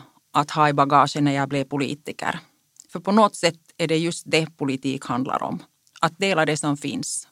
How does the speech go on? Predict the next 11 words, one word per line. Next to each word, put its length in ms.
på 100
ett 100
så 120
rättvist 600
sätt 220
som 260
möjligt. 520
Ibland 340
finns 220
det 120
mera, 460